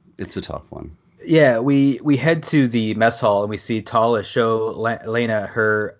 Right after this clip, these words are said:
Speaker 2: uh, Pelpifa or Pelpifa. It's a Zela-,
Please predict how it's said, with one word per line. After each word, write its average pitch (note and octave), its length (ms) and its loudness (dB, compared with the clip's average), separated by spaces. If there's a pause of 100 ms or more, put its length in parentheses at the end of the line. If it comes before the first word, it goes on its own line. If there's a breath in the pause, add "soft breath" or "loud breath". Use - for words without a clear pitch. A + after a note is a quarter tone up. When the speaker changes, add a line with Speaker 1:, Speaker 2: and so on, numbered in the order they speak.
(200)
Speaker 2:
uh, A2 320 -4
Pelpifa D#3+ 680 -2
or A#2+ 160 2
Pelpifa. C3 580 -2 (320 loud breath)
It's B2 200 -2
a B2+ 40 0
Zela-, B2 300 2